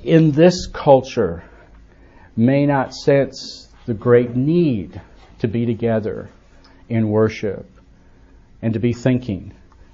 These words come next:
and to be praying and to be worshiping together.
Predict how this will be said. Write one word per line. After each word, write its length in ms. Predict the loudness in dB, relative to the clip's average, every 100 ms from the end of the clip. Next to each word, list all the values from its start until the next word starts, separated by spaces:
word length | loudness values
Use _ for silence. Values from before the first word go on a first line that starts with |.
| -6
and 80 |
to 40 | -2
be 140 | -2
praying 720 | -4 2 2 2 0 -4 -12 -18 -20 -20 -20 -6
and 80 | -2
to 80 | 2
be 100 | 2
worshiping 680 | 6 4 4 -2 -4 -6 -4
together. 580 | -6 -4 -6 -6 -10